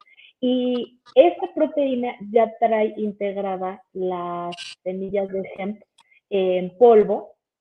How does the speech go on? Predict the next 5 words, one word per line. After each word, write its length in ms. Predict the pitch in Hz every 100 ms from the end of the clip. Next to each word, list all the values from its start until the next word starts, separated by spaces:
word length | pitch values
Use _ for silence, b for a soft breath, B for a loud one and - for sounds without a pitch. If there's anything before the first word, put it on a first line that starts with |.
| _ _ _ _ _ _ -
Entonces, 420 | 214 220 220 220 - B B B -
algo 320 | 269 302 320
súper 240 | 247 240
importante 600 | 240 226 220 233 220 226 -
es 160 | 214